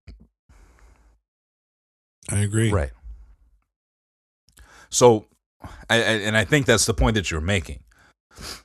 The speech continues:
Speaker 1: Yeah.
Speaker 2: Um, and that, you know, Jesus had to do what he had to do. You know, I'm sure he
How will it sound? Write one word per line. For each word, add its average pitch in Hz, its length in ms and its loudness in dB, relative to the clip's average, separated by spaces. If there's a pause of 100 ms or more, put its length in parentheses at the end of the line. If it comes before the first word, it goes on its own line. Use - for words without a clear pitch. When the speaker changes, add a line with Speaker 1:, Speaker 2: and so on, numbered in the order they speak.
(560)
Speaker 1:
Yeah. 90 300 0
Speaker 2:
Um, 80 240 -4 (1600)
and 92 200 -6
that, 90 300 0 (500)
you 95 100 -6
know, 90 160 -2
Jesus 95 420 -2
had 85 140 0
to 82 60 -8
do 85 140 -4
what 85 100 -4
he 82 60 -2
had 80 180 0
to 76 80 -14
do. 85 400 -2 (100)
You 85 120 -6
know, 82 80 -4
I'm 78 140 -6
sure 87 360 -4
he 82 200 -4